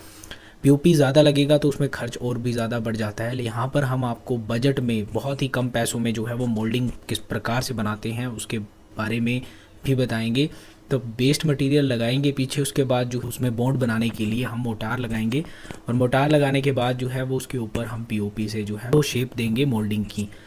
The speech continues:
तो इस तरह से आप देख रहे हैं हमने molding बनाई थी। अब पीओपी को हमने जो है वो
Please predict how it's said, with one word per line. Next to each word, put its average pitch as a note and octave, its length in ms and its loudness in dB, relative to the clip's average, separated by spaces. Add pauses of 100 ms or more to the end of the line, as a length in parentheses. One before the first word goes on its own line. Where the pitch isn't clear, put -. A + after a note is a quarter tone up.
(540)
तो B2+ 220 2
इस - 140 -6
तरह D#3 200 4
से D#3 160 0
आप C#3 140 -2
देख B2 280 -2
रहे B2+ 200 -2
हैं C3+ 220 -2
हमने B2 340 -2
molding A#2+ 420 0
बनाई A2+ 340 0
थी। B2+ 300 0
अब A2 300 -10
पीओपी A#2 800 -2
को A#2+ 120 -4
हमने A2+ 340 -4
जो A#2+ 100 -4
है B2 180 -4
वो B2 340 -4